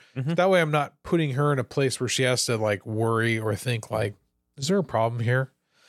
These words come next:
Speaker 1: Yeah.
Speaker 2: Um, and I even noticed, like, when we were in Saint Augustine,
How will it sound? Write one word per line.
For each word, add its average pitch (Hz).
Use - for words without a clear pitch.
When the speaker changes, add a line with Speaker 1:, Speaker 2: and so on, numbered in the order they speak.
Speaker 1:
Yeah. 87
Speaker 2:
Um, 110
and 151
I 185
even 185
noticed, 147
like, 120
when 131
we 131
were 120
in 110
Saint 110
Augustine, 110